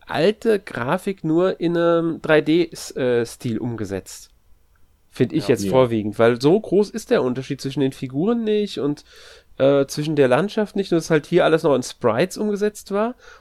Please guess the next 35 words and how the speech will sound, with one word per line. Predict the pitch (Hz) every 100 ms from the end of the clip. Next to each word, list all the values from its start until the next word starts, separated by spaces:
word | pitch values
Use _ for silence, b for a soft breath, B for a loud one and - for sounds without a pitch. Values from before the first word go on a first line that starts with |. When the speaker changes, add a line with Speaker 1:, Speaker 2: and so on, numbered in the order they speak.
| -
Speaker 1:
und | 143
dadurch | 143 156
halt | -
auch | 123
sehr | 120 107
platt | - - 113 131 160
logischerweise | 165 180 170 165 160 180 180 208 160
wirkt. | 175 220 - - b b b b b _ _ _ _ _
Aber | 123 135 135 139 135 113
wenn | 131
man | 143
das | 151 151
mal | 143
so | 131 135 135
als, | - 127 127 - -
ähm, | 143 127 127
nebeneinander | 139 131 139 95 120 113 160
stellt, | 180 196 196 - B B B
fällt | - 147
da | 139
schon | 131 165
auf, | 196 127 -
dass | 127
es | 131
ein | 131
sehr | 117 117 123 123 117 - - _
ähnlicher | 127 139 151 139 - 120
Stil | - - 147 190
ist, | 131 -
den | 113 107
sie |
sich | 104 107
dabei | - 104 98 92
behalten | 101 107 101 104 113
haben. | 110 -